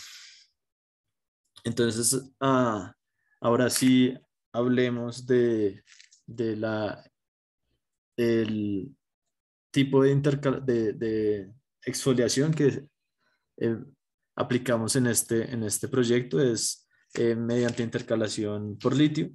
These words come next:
Entonces, lo que, lo que ocurre en la intercalación por litio es que tengo mi material en bloque y lo voy a,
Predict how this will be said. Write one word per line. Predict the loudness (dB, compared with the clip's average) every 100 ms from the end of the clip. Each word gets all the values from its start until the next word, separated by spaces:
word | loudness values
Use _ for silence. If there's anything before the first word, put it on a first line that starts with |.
| -12
Entonces, | -12 -8 -6 0
lo | 0
que, | 2 2
lo | 4 2
que | 0
ocurre | -2 -2
en | 0
la | 0
intercalación | 2 0 0 0 -2
por | -6 0
litio | 0 0
es | -4 -2
que | -4 -6 _ -20 -20 _ _
tengo | 0 2 4 4
mi | 4 4
material | 4 4 4 4 4 4 0 -8 _
en | -6 2
bloque | 4 4 2 -12 -14 _ _ _ -4
y | 0 2 2 2
lo | 2 2 2
voy | 2 2 0
a, | -2 -2 -4 -8 -12